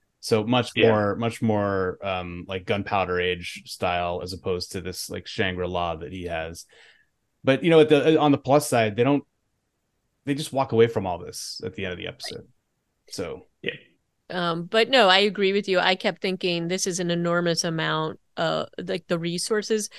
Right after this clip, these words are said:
Speaker 3: which was why I thought it was sort of funny when, when Frank and Bill have this argument about using a little bit of gasoline for a lawnmower. And it's like, "Well, how are you keeping all of this going?"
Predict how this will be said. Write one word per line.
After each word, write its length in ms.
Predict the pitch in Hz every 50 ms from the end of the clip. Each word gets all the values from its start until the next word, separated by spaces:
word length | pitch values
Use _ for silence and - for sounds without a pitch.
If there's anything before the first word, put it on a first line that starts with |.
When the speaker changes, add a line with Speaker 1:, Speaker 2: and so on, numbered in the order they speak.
| - - - -
Speaker 3:
which 200 | - 202 196 -
was 240 | - 190 190 180 175
why 280 | 175 175 175 175 175 170
I 60 | 165
thought 180 | - 185 170 165
it 80 | 160
was 120 | 165 156 -
sort 140 | - 165
of 80 | 165 156
funny 260 | - 175 165 165 160
when, 360 | 156 156 156 156 156 160 160 -
when 240 | - - 170 160 156
Frank 300 | - - 175 165 160 -
and 120 | 165 160
Bill 180 | - 165 156 151
have 140 | 156 156
this 140 | 160 156 -
argument 480 | - - 156 156 156 170 160 160 160 160
about 240 | 156 160 160 175 -
using 300 | 175 160 175 165 151 156
a 20 |
little 140 | 156 156 156
bit 80 | 160
of 60 | 156 151
gasoline 480 | 156 147 147 - - 175 165 160 156
for 100 | - -
a 80 | 156 151
lawnmower. 500 | 143 143 147 147 156 165 170 175 185 185
And 100 | 185 170
it's 160 | 156 143 -
like, 120 | 160 147 -
"Well, 320 | 151 151 151 147 147 151 _ _ - - - - _ _ _ _
how 200 | - 160 160 156
are 120 | 151 156 156
you 160 | 151 151 147
keeping 400 | - - 170 156 - 151 151 147
all 200 | 147 147 143 143
of 100 | 135 170
this 400 | 139 - - - - - - - _ - 170
going?" 440 | 170 156 156 - - 52 - -